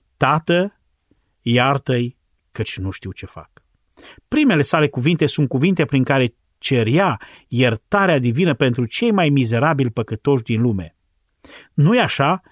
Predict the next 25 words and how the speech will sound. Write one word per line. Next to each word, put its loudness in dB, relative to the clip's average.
că -4
aici 0
îl 2
putem 0
vedea 2
pe -2
Iisus -2
în -2
Tatăl -2
care -4
aleargă 0
să-și -2
îmbrățișeze 0
Fiul 0
răzvătit, -4
plecat 0
de 2
acasă -2
din 0
pilda 0
fiului 0
risipitor? -4
Nu 0
este 0
nimic 2